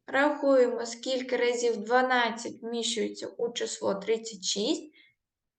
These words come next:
Три. Дійсно, три рази. Наступний. По двадцять три узяти чотири рази.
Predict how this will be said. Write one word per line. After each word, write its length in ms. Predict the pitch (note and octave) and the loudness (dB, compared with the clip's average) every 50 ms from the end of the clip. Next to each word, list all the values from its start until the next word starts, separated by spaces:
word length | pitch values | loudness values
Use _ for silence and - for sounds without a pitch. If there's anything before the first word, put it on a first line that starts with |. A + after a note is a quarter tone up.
| _ _ _ _ _ _ _ _ _ _ _ _ _ _ _ _ _ _ _ | _ _ _ _ _ _ _ _ _ _ _ _ _ _ _ _ _ _ _
Три. 520 | - C4 C4 C4 C4 B3+ G#3+ - - - - | 0 2 4 6 6 6 6 4 0 -6 -8
Дійсно, 580 | - - B3 B3+ A#3+ - - - G3 F#3 F#3 | -4 0 2 2 2 0 -2 -6 -6 -6 -6
три 260 | F#3 F#3+ G#3 G#3+ A3+ A#3 | -4 0 2 2 4 4
рази. 500 | A#3 A3+ A3 G3 F3+ - - - - - _ _ _ _ _ _ _ _ - - - _ _ _ _ | 4 2 2 2 -2 -6 -8 -10 -14 -20 _ _ _ _ _ _ _ _ -20 -20 -20 _ _ _ _
Наступний. 800 | D4+ E4 F4 E4+ - - B3+ A#3 B3 B3 A#3 A3+ A3 A3+ - - - _ _ _ _ | 2 2 2 2 4 2 2 2 2 0 -4 -4 -6 -6 -8 -14 -20 _ _ _ _
По 180 | - D4+ E4 | 2 4 4
двадцять 640 | D#4 D4+ C4+ C#4+ C#4+ C#4+ C#4+ C#4+ C#4+ C#4+ C#4+ C#4+ C#4+ | 4 4 4 4 6 6 4 4 4 4 2 2 2
три 560 | C4 B3+ A#3+ A#3+ A#3+ C4 D4 - - - - - | 2 4 6 6 6 6 6 4 0 -4 -2 -2
узяти 600 | D#4 D4 C4+ C4+ C#4 C#4+ D4 D4 D4 D#4+ D#4 - | 0 0 2 4 4 4 4 4 4 2 0 0
чотири 540 | - C#4+ B3 - - B3 B3+ B3+ C4+ C4+ | 0 -2 2 6 8 8 10 10 8 6
рази. 540 | C#4 C#4+ C#4+ C#4 B3 A#3+ B3 A#3+ B3 C4 - | 6 4 4 2 2 2 0 0 0 -4 -6